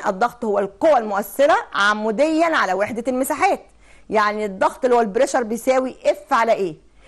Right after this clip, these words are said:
فأنا هعوض عن ال F بال A H رو جي على ال A. طب بسط A وت-، ومقام A يبقى هي إيه؟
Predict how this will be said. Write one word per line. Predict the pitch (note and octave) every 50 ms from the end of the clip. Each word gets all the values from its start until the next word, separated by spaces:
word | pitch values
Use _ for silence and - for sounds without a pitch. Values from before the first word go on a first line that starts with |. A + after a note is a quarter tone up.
| - _ -
فأنا | E4 F#4 G#4+
هعوض | A4 G4+ D#4+ D#4+ F4 F#4 F4+ F4 E4 C#4+
عن | C#4+ C4 C4
ال | C4 C4 - C4+ C#4+ C4
F | - - - - - - - _ _ -
بال | F3+ G3+ B3 B3 G#3+
A | - C4+ D4 D#4 C#4+ C4+ - C4+ -
H | - - C#4+
رو | B3+ B3 C4+ C#4 C4+
جي | C4+ G3+ G3+ B3 C#4+ D#4+ A4+ C#5+ C5 - _ - -
على | - D4 D#4+ D#4+
ال | D4+ C4+ - C4 B3 A3
A. | A3 - - _ _ - _ - - -
طب | - B3+ A3 G#3
بسط | G#3 E4+ A#4 - - - D4+
A | C4+ C4+ D4+ E4+ E4+
وت-، | F4+ F#4 - - -
ومقام | A3 A3+ A3+ - C4 C4 A#3
A | - A3 G#3 F#3+ F3+ - -
يبقى | F#3+ F#3+ G3+
هي | G#3+ A3 G#3+
إيه؟ | G#3 G#3+ A3 A#3 B3+ A3